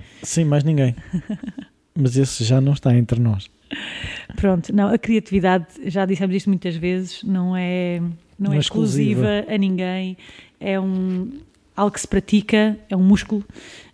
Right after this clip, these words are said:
Speaker 2: hum, e é por isso que nós aqui no Falar Criativo continuamos a apresentar técnicas que as pessoas podem usar para praticar
Speaker 1: Falar
Speaker 2: a sua
Speaker 1: mais
Speaker 2: criatividade.
Speaker 1: criativo, falar criativo é o outro.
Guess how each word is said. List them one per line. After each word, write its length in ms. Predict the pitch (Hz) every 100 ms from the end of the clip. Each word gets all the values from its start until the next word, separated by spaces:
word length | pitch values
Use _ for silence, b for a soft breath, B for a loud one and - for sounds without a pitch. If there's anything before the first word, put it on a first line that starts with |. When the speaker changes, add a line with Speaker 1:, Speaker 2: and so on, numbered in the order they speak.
| -
Speaker 2:
hum, 460 | 180 185 185 180 240
e 300 | 285 175 175
é 60 | 170
por 120 | 180
isso 180 | - -
que 120 | 185
nós 300 | 190 185 170
aqui 220 | 185 190
no 100 | 185
Falar 240 | 180 190 185
Criativo 420 | 196 190 202 -
continuamos 500 | - 180 202 202 202
a 40 | 208
apresentar 400 | 175 180 202 196
técnicas 720 | 262 - 285 285 294 285 - B B -
que 80 | 226
as 40 |
pessoas 180 | - 202
podem 280 | 202 185 190
usar 300 | 170 196 202 - -
para 260 | 208 208
praticar 300 | 196 208 143
Speaker 1:
Falar 120 | 139 143
Speaker 2:
a 20 |
sua 120 | 139
Speaker 1:
mais 180 | 147 -
Speaker 2:
criatividade. 280 | 147 139 127
Speaker 1:
criativo, 240 | 123 110
falar 240 | - 123
criativo 360 | 117 123 127 123
é 60 | 123
o 40 |
outro. 340 | 120 - -